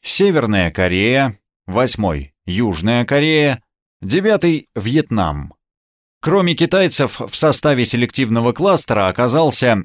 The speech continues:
англичанин, поляк, украинец, по паре американцев и новозеландцев, и один немец. Со временем представителей этих народов стало больше.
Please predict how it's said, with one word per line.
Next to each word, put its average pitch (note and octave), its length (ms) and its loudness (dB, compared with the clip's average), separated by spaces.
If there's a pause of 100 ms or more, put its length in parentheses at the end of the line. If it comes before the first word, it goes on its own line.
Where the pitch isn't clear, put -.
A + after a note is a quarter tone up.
(140)
англичанин, C#3+ 840 0
поляк, G#2 680 0
украинец, C3 1080 0
по F3 140 0
паре F3 260 4
американцев B2+ 720 0
и C3 140 0
новозеландцев, A#2+ 1000 -2 (380)
и B3 80 -4
один C#3+ 380 2
немец. E2 580 -4 (540)
Со F3+ 220 2
временем G#3 440 2
представителей C3+ 840 0
этих B2 520 -2
народов E3 460 0
стало D#3+ 360 2
больше. E3+ 680 -2